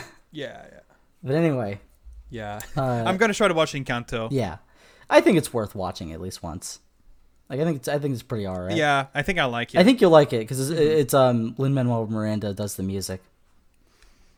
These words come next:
Speaker 1: Yeah, I like the songs that I heard.
Speaker 2: Yeah.
Speaker 1: Yeah.
Speaker 2: Um,
Speaker 1: So I'm guessing I like it.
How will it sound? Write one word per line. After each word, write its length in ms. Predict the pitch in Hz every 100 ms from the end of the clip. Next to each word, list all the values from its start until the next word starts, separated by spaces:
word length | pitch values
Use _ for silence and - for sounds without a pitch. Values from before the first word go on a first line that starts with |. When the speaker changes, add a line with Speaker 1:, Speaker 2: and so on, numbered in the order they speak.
| _ 160
Speaker 1:
Yeah, 240 | 190 175
I 40 | 143
like 200 | 165 165
the 100 | 147
songs 280 | 151 151
that 120 | 143 120
I 120 | 110
heard. 200 | 117 143
Speaker 2:
Yeah. 180 | 156 110
Speaker 1:
Yeah. 160 | 117 113 _ - - _ _
Speaker 2:
Um, 180 | 123 131
Speaker 1:
So 60 | 123
I'm 180 | 117 117
guessing 260 | 131 110
I 40 | 104
like 280 | 107 107
it. 100 | 107